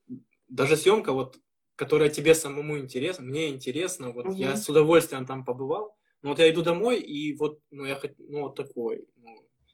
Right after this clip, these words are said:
Speaker 1: вообще, я чувствую, как вот реально энергию отдаю, вот свою, не знаю, во-, возможно,
Speaker 2: Есть
Speaker 1: это
Speaker 2: же
Speaker 1: будет
Speaker 2: лимит,
Speaker 1: звучать
Speaker 2: понимаешь?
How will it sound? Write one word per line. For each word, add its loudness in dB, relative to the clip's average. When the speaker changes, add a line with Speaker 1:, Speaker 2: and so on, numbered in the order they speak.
Speaker 1:
вообще, -2
я 4
чувствую, 2
как -6
вот -6
реально 2
энергию -2
отдаю, -4
вот -4
свою, 2
не -6
знаю, -4
во-, -4
возможно, 2
Speaker 2:
Есть -4
Speaker 1:
это 0
Speaker 2:
же -
Speaker 1:
будет 2
Speaker 2:
лимит, 4
Speaker 1:
звучать -
Speaker 2:
понимаешь? 6